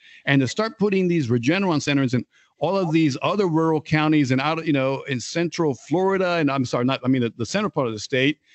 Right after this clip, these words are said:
uh, would seem like a big expense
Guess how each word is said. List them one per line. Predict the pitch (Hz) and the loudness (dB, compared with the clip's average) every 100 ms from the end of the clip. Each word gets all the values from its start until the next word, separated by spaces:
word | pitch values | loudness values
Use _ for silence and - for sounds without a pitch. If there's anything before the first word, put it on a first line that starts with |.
| - - _ | -20 -20 _
uh, | 139 - | -8 -2
would | 151 | -2
seem | 147 196 226 | 0 0 2
like | 202 - | 0 -2
a | 87 | -4
big | 110 101 160 190 | -6 0 0 0
expense | 196 - 214 208 156 - | -6 -6 -2 -2 -4 -8